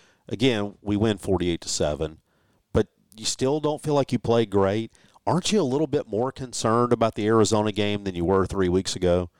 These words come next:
Like, when we pick up the schedule, and this is the way it goes every year, right? When you pick up the schedule, you just kinda cavalierly start, "Yeah, win, win," and then L S U, "Hey, we're gonna have a college football game next week."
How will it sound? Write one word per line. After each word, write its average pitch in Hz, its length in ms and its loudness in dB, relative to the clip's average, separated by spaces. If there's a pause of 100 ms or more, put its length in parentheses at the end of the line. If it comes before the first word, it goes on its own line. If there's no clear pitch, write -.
(420)
Like, 104 180 2
when 113 160 0
we 135 100 -2
pick - 280 -4
up 160 160 -2
the 147 100 -2
schedule, 107 460 -2
and 127 100 -2
this 190 100 -4
is - 60 -10
the 185 80 0
way 131 160 0
it 95 80 -10
goes 92 240 0
every 76 240 -6
year, 69 220 -8
right? 82 280 2 (300)
When 139 100 -2
you 156 80 2
pick - 200 -4
up 143 140 0
the 110 80 -4
schedule, 101 520 -2
you 107 100 -4
just 110 200 -4
kinda 107 220 -8
cavalierly 95 800 -4
start, - 200 -10 (320)
"Yeah, 78 260 0
win, 90 600 -2
win," 85 500 -2 (580)
and 92 140 -4
then 95 140 2
L 90 160 4
S 87 140 -2
U, 98 160 -2 (200)
"Hey, 151 260 -2 (320)
we're 185 100 -4
gonna 294 120 -4
have 294 100 0
a 175 60 -4
college 160 340 -2
football 117 360 -4
game 85 180 -6
next 78 220 -10
week." 73 240 -10